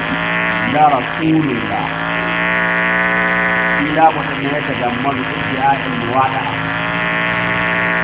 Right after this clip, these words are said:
Ya kumsa, wato, kiran karfafawa bainal qalbi wal lisan.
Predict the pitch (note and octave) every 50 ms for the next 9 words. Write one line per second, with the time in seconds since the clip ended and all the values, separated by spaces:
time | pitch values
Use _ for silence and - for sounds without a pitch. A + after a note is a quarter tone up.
0 | A3+ - - - - - - - D3 D#3 D#3+ D#3+ - - F3 E3+ E3 D#3+ - -
1 | C3 A2 F2 - - - - - A2+ A2+ B2 - - - - - B3 - A#3 A#3
2 | A#3 A#3 A#3 A#3 A#3 A#3+ A#3 A#3 A#3 A#3+ A#3 A#3 A#3 A#3 A#3 A#3 A#3 A#3 A3+ -
3 | - - - - - E3 D#3+ D3+ C#3+ C3+ B2 - - - G3 D#3 D3 C3+ B2+ A2
4 | A2+ C#3 C#3 C3+ C3 B2 A2+ A2+ - C3 C3+ C3+ C3 A#2+ G#2+ A2 A2 - - A2+
5 | A2 A#2+ A#2+ A#2 A#2 A2+ A2 G#2+ G#2+ A2 G#2+ A2